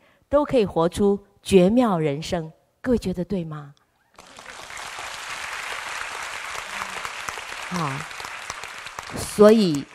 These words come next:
呃，在最，就是面对生死这件事情，啊，你还有什么，就说想跟你的家人、朋友或者现场观众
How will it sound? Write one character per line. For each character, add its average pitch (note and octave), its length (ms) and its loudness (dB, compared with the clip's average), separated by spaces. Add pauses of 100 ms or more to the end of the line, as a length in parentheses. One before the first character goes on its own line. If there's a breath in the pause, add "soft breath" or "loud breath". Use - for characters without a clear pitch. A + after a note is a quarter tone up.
(600)
呃， D3 420 -2 (160)
在 G3 160 4
最， F#3 240 4
就 F#3+ 300 2
是 F3+ 380 0 (540)
面 A3+ 220 6
对 G3 160 8
生 F#3+ 260 2
死 C#3 200 -6
这 C#3+ 140 2
件 C#3+ 220 0
事 C#3+ 200 -2
情， - 280 -12 (560)
啊， C3+ 220 -8 (260)
你 F3+ 120 2
还 F3 160 2
有 A#3 120 10
什 G3+ 160 2
么， C3 320 -6 (480)
就 G#3+ 120 -6
说 G3+ 280 2
想 F#3 260 -2
跟 F#3 140 -2
你 D#3 80 -8
的 C#3+ 100 -6
家 C#3+ 360 -6
人、 C3 320 -8 (300)
朋 C#3+ 360 -4
友 C#3 280 -2
或 - 120 -10
者 D#3+ 120 -10
现 D#3 240 -4
场 B2+ 220 -12
观 C#3 220 -6
众 B2+ 280 -8